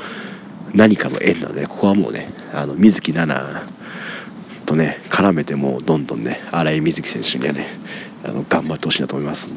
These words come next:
でね。はい。まあ、その話をね、あの、今日、会、発表会で来てたね、えー、横浜市サポーターのね、もう重、重鎮と言いますかね。まあ、前、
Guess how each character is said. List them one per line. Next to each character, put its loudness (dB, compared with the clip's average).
で -2
ね。 -2
は 0
い。 2
ま 8
あ、 0
そ 6
の 10
話 8
を 10
ね、 4
あ 2
の、 0
今 4
日、 -8
会、 2
発 -4
表 10
会 2
で -4
来 0
て -6
た 2
ね、 -2
え 0
ー、 -2
横 -2
浜 0
市 -4
サ 0
ポ 4
ー -2
タ -6
ー -6
の -4
ね、 -2
も 0
う -4
重、 2
重 6
鎮 0
と -6
言 4
い 0
ま 2
す -4
か -6
ね。 -8
ま 6
あ、 -4
前、 10